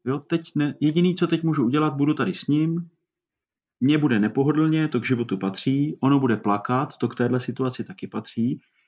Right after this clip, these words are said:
A intuitivně důvěřovat tomu, že to nebude trvat věčně. Jo?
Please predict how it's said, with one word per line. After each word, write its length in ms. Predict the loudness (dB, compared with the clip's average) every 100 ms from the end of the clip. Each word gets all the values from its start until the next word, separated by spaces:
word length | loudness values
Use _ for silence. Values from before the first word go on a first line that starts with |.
| _ _ _ -4
A 200 | -4 -4 _ _ 0
intuitivně 720 | 0 2 2 2 2 2 4
důvěřovat 680 | 4 4 2 2 2 0 -2
tomu, 460 | 0 2 2 0 -6 -6
že 80 | -4
to 80 | -2
nebude 280 | 0 -2
trvat 300 | -2 -4 -6 -8 -16 _ _ -2
věčně. 580 | 0 2 0 -4 -4 -8 _ _ _ _ _ _ _ _
Jo? 200 | -6 -6